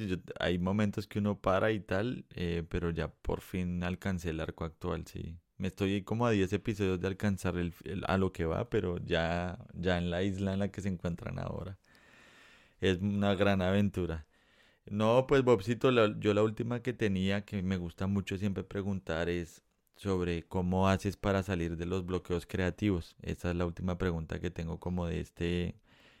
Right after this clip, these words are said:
cuestionario y, y lo dejo, Bobcito, para que pregunte algo más si quiere.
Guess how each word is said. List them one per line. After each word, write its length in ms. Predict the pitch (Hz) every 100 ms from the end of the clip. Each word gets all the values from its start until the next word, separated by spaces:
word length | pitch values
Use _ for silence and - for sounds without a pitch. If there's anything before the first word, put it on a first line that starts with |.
| _
cuestionario 840 | - 98 90 95 87 87 90 120 127
y, 280 | 92 82 -
y 240 | 87 87 82
lo 180 | 82 80
dejo, 180 | 82 87
Bobcito, 380 | 85 90 82 90
para 180 | - 87
que 140 | 90
pregunte 380 | 85 80 82 -
algo 140 | 82
más 200 | 85 82 82
si 100 | 85
quiere. 260 | 82 85